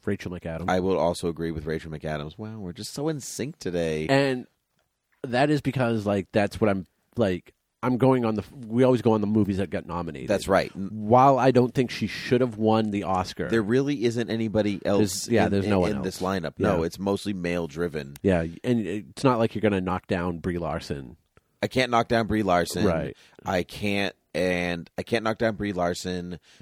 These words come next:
Speaker 2: I can't, um, I can't knock down Charlize Theron
Speaker 1: Right.
Speaker 2: or,
Speaker 1: And you
Speaker 2: like,
Speaker 1: wouldn't allow me to give Karen Gillan the award for being in, like, five
Speaker 2: I
Speaker 1: seconds
Speaker 2: really
Speaker 1: of
Speaker 2: would
Speaker 1: Big
Speaker 2: not.
Speaker 1: Short?
Speaker 2: Nope, I would not. You are correct. Best cinematography.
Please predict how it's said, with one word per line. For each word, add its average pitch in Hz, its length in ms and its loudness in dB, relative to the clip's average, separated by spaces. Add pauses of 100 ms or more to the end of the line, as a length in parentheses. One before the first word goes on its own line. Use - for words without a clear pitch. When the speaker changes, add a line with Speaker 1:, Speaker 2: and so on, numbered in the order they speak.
(140)
Speaker 2:
I 92 160 -4
can't, - 760 -6 (640)
um, 82 560 -8 (200)
I 90 80 -2
can't 95 400 -4 (540)
knock 95 300 0
down 95 380 -2
Charlize 92 400 -2
Theron 87 340 0
Speaker 1:
Right. 85 320 2
Speaker 2:
or, 76 140 0
Speaker 1:
And 113 100 2
you 101 60 4
Speaker 2:
like, 113 80 8
Speaker 1:
wouldn't 120 180 4
allow 104 320 2
me 101 140 2
to 101 80 2
give 95 220 2
Karen 98 280 2
Gillan 92 280 0
the 92 60 2
award 87 300 2
for - 80 -18
being 92 240 -2
in, 90 140 -4
like, 90 220 -2
five 95 260 4
Speaker 2:
I - 20 -10
Speaker 1:
seconds 95 320 2
Speaker 2:
really 95 300 4
Speaker 1:
of 92 80 -2
Speaker 2:
would 95 100 8
Speaker 1:
Big 90 60 -2
Speaker 2:
not. 92 320 6
Speaker 1:
Short? 214 180 2
Speaker 2:
Nope, 113 300 2
I 90 160 4
would 98 240 0
not. 90 240 0
You 80 180 -2
are 78 140 -2
correct. - 500 0 (720)
Best - 340 2
cinematography. 127 760 -2